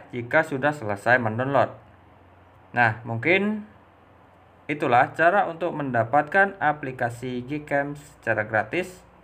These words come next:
untuk semua tipe Android. Semoga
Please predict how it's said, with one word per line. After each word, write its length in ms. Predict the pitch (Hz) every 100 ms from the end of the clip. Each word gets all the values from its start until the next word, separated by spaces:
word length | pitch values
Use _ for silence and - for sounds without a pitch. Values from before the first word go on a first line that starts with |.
| -
untuk 400 | 170 170 165 -
semua 480 | - 135 135 123 123
tipe 400 | 120 117 113 117 -
Android. 480 | - 101 104 117 104 - - - - - - - - - - - - - - - - -
Semoga 720 | - 131 127 170 202 226 240